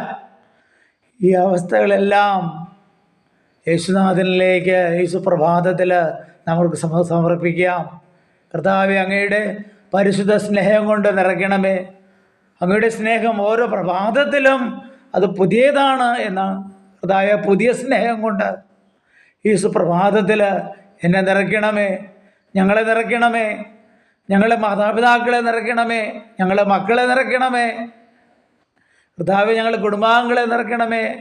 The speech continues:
ഞങ്ങളുമായി ബന്ധപ്പെട്ട എല്ലാവരെയും അങ്ങയുടെ പരിശുദ്ധ സ്നേഹം കൊണ്ട്, കർത്താവേ, അങ്ങ് ഞങ്ങളെ നിറയ്ക്കണമേ. യേശുനാഥ, അങ്ങ് കുരിശിൽ ബലിയായി തീർന്നുകൊണ്ട്,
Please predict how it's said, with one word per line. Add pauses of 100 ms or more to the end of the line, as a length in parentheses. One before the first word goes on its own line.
ഞങ്ങളുമായി
ബന്ധപ്പെട്ട (600)
എല്ലാവരെയും (440)
അങ്ങയുടെ
പരിശുദ്ധ (140)
സ്നേഹം
കൊണ്ട്, (260)
കർത്താവേ, (960)
അങ്ങ്
ഞങ്ങളെ
നിറയ്ക്കണമേ. (1500)
യേശുനാഥ, (1040)
അങ്ങ്
കുരിശിൽ (440)
ബലിയായി
തീർന്നുകൊണ്ട്,